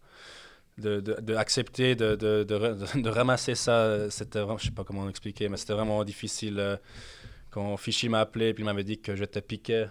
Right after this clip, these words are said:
donc s'il y a un blessé jusque, que je suis là, je peux y aller, mais après, je, je connaissais tous ces joueurs personnellement, puis je ne pouvais pas qu'il y ait un, un gars qui se blesse, donc, euh,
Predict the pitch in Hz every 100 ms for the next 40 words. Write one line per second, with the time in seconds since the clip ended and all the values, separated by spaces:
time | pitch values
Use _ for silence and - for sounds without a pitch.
0 | - 98 95 - 104 101 101 104 - 104
1 | 101 - 104 98 98 95 - 104 101 -
2 | 101 104 110 98 - 110 98 - - -
3 | - - 104 101 104 110 - 104 110 101
4 | 104 - 107 110 110 - 101 92 - 95
5 | 107 98 98 98 95 92 95 - 110 104
6 | 107 - 101 98 107 98